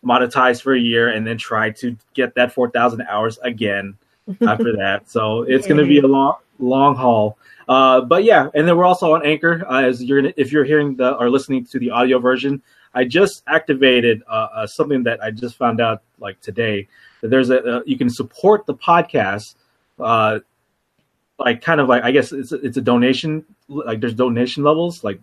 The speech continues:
Speaker 1: a dollar, five dollars, ten dollars. You, you are really not obligated to just, you know, to donate, but anything that you are willing to give helps.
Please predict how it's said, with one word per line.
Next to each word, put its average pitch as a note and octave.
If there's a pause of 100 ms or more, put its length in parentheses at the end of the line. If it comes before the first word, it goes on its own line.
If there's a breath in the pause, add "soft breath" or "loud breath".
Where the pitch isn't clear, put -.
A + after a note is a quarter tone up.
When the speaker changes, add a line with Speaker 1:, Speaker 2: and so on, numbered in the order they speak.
(140)
Speaker 1:
a A2+
dollar, G#2+
five G#2+
dollars, G#2 (340 soft breath)
ten C#3+
dollars. B2+ (300 soft breath)
You, G3+
you F3+
are F3
really G#3+
not E3
obligated C3+
to A#2
just, G#2+ (500)
you C#3+
know, A#2 (180)
to B2+
donate, D3+ (280)
but C3+
anything F3+ (340)
that C3
you C#3+
are C3
willing C#3+
to C3
give C#3+
helps. -